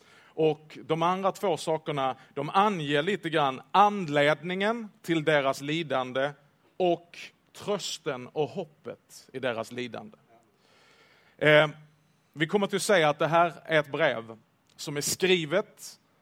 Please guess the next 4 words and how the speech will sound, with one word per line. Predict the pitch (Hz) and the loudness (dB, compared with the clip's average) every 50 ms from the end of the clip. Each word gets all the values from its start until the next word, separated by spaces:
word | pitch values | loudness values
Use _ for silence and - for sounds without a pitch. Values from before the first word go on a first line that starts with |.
| _ _ _ _ _ _ _ | _ _ _ _ _ _ _
av | _ 160 170 175 185 165 | _ 4 6 6 6 4
en | 180 170 170 165 160 151 135 - - _ _ _ _ _ _ _ _ _ | 0 0 -2 -4 -8 -10 -14 -18 -20 _ _ _ _ _ _ _ _ _
gammal | 139 131 165 170 165 170 170 | 2 4 4 4 6 4 2
apostel | 170 165 - 190 185 - - - 151 139 123 120 | 2 2 2 -2 -4 -4 -4 -6 -6 -6 -6 -8